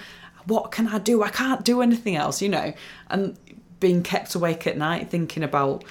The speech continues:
you know, "God, what's going on for that young person today?" You know, eventually <laughs> just about seeing a long-term win, I think, hopefully, um, without, you know,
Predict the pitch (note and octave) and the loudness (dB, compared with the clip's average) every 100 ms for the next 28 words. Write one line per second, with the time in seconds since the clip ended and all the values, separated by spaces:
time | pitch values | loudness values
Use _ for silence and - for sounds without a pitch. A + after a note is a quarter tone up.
0 | - - D#3 C#3+ C3+ C#3+ - F#3 F#3 F3+ | -20 -12 -6 -4 -4 -6 -6 -4 -2 -2
1 | F3+ F#3 F3+ F3 - F3 F3 F#3 F3+ F3+ | -2 0 0 0 4 4 6 4 2 0
2 | - E3+ E3 E3+ E3+ F3 - D#3+ D#3 - | 0 0 -4 -4 -4 -4 -6 -8 -6 0
3 | D#3 D3 D3+ - - - - D3+ C#3+ C#3+ | 0 0 -4 -8 -18 -14 -6 -4 -2 -4
4 | C#3 - - - _ _ _ _ - - | -8 -12 -20 -20 _ _ _ _ -20 -8
5 | - D#3 E3 - - D3 C#3+ D3+ F3+ - | -2 0 0 -2 0 2 2 2 2 6
6 | B3+ - C#4+ - - - - - - F3 | 8 8 2 0 -18 -12 -6 -6 -2 0
7 | - G3 D#3+ D3+ E3 F3+ F3+ D#3 D3+ D#3 | 0 0 2 2 2 2 4 4 4 0
8 | D#3 D3+ C3+ B2+ - D#3+ D3+ - C#3 C#3 | -2 -4 -4 -6 -2 0 2 0 -4 -4
9 | - - - F#3+ - C#3+ C3+ C#3 D3+ D3+ | -6 -14 -14 -14 -2 0 0 -2 -4 -4
10 | C#3+ C3 | -6 -8